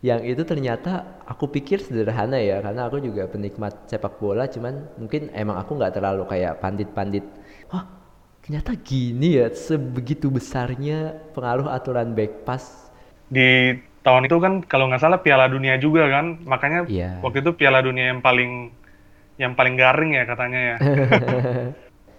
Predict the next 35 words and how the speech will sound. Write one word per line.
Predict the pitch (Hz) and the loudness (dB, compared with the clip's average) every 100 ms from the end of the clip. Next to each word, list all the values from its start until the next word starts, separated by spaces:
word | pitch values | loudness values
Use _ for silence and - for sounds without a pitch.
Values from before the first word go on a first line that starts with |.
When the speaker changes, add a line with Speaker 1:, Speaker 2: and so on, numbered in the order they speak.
| - _ 110 | -20 _ -10
Speaker 1:
Nah, | |
mungkin | 104 117 160 131 | -10 -8 -10 -10
Mas | 107 - - | -14 -18 -12
Steven | 131 - 156 | -10 -8 -8
bisa | 120 107 | -8 -10
kayak | 98 95 95 92 | -6 -6 -4 -4
jelasin | 98 98 95 110 | -6 -6 -8 -8
dikit, | 104 101 123 - - - - - | -10 -8 -10 -12 -20 -20 -20 -20
apalagi | - - 113 107 117 135 | -8 -4 -2 -2 -2 -4
sih | 190 165 | -4 -2
hal | 123 120 | 0 -2
menarik | 117 110 127 - 113 | -4 -4 -6 -8 -10
yang | 104 107 107 | -10 -10 -10
Mas | 98 | -10
Steven | - 104 107 104 | -12 -10 -10 -10
kayak | 101 95 95 - - - _ _ | -10 -10 -12 -14 -20 -20 _ _
tangkep | - 107 117 - | -6 -4 -4 -6
dari | 113 107 107 | -4 -2 -4
buku | 107 107 104 | -6 -6 -6
ini | 110 120 | -6 -8
gitu? | 101 98 - - - _ _ - - _ _ - - _ - _ | -8 -12 -18 -20 -20 _ _ -20 -20 _ _ -20 -20 _ -20 _
Speaker 2:
Yang | 131 131 131 127 | -2 0 -2 -2
aku | 135 | 2
tangkep | 135 135 147 | 4 4 -2
dari | 156 143 135 | 2 2 2
buku | 117 131 | -2 -2
ini | 147 180 | 0 4
adalah | 147 131 123 120 - _ | 6 6 4 0 -10 _
bagaimana | 131 127 123 120 117 135 180 196 - _ - | 0 2 4 2 0 2 0 -2 -10 _ 2
Michael | 143 135 135 131 | 4 6 4 4
Cox-nya | 123 135 131 | 0 -2 -2
itu | 190 | -2
membangun | 196 165 143 131 131 131 | -2 -2 4 4 4 4
narasi | 127 127 123 127 | 4 4 2 -2
yang | 175 160 | -2 -6